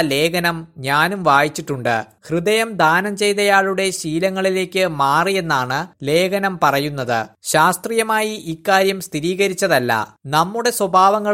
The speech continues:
വ്യക്തിത്വവും ഹൃദയവുമായി ബന്ധപ്പെട്ടതല്ല. അത് നമ്മുടെ തലച്ചോറുമായി ബന്ധപ്പെട്ടതാണ്.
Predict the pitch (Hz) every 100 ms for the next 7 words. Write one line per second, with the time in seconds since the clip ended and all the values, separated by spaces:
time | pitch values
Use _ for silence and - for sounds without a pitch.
0 | 208 185 165 165 202 202 190 190 180 -
1 | - 170 185 220 226 226 220 214 208 160
2 | 156 165 190 202 190 180 143 123 113 110
3 | _ 127 131 131 147 - _ - 135 156
4 | 180 185 185 151 151 170 170 208 202 202
5 | 196 190 160 147 147 170 165 160 143 120
6 | 113